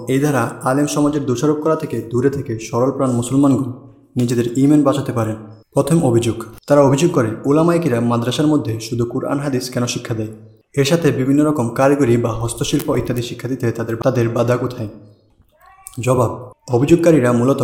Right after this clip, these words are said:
কওমি মাদ্রাসার শিক্ষার লক্ষ্য উদ্দেশ্য সম্পর্কে বেখবর, এই জন্যে তাদের মধ্যে এই আপত্তি উঠেছে। তাহলে শুনুন, দক্ষ ও অভিজ্ঞতা সম্পন্ন লোক দ্বারা পরিচালিত না হলে দুনিয়াতে কোনো জিনিসই ভালোভাবে টিকে থাকতে পারে না,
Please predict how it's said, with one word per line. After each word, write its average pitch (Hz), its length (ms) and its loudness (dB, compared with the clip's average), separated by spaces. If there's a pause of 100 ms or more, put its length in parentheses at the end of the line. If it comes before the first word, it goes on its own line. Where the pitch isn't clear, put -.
(140)
কওমি 123 260 2
মাদ্রাসার 139 500 0
শিক্ষার - 380 -4
লক্ষ্য - 240 -4
উদ্দেশ্য 143 340 2
সম্পর্কে 117 360 -2
বেখবর, 117 420 -2 (220)
এই 139 180 6
জন্যে 143 220 6 (200)
তাদের 120 200 2
মধ্যে 131 240 -2 (120)
এই 120 100 2 (100)
আপত্তি - 300 -2
উঠেছে। 117 300 -2 (220)
তাহলে 143 240 4
শুনুন, 117 280 0 (640)
দক্ষ 127 300 2 (200)
ও 139 40 4 (180)
অভিজ্ঞতা 147 360 4
সম্পন্ন 160 360 2 (280)
লোক 120 140 4 (100)
দ্বারা 139 180 2
পরিচালিত 143 420 0 (120)
না 131 60 0
হলে 123 240 -2 (240)
দুনিয়াতে 139 400 4
কোনো 123 220 0
জিনিসই 139 320 2
ভালোভাবে 117 360 2
টিকে 165 200 4
থাকতে 151 220 -2
পারে 113 300 0
না, 107 60 -8